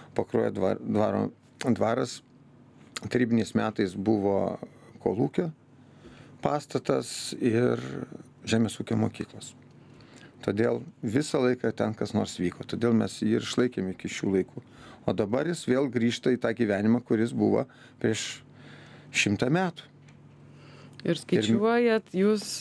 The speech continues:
Speaker 2: tą laikotarpį tūkstantis aštuoni šimtai devyniasdešimt šeštieji.
Speaker 1: Tai. Ir šiandieną pas mus vėlgi tas, ta pati diena.
Speaker 2: Tą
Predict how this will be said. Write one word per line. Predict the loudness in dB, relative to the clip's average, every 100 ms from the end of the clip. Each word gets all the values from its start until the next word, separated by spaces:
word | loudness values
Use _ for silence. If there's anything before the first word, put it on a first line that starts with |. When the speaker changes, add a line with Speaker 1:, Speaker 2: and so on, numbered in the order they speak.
| 0
Speaker 2:
tą | 0 0 2 2
laikotarpį | 2 2 0 0 -2 0 -2
tūkstantis | 2 0 0 -2 -2 -2 -2
aštuoni | 0 2 4
šimtai | 2 2 4
devyniasdešimt | 2 4 2 2 0 0 -6 -6
šeštieji. | -4 -2 2 2 4 4 2
Speaker 1:
Tai. | 2 0 -2 -6 -14 -18 -18 -2
Ir | 2 2 -2 -10 -20 -20 -20 -20
šiandieną | -6 0 2 2 2 2 2 0 -2 -8 -20 -20 -20 -16
pas | -6 0
mus | 2 2 2
vėlgi | 2 2 2 0
tas, | 0 -2 -4
ta | -4 -2
pati | -2 -4 0
diena. | 0 2 0 0
Speaker 2:
Tą | 0 2 0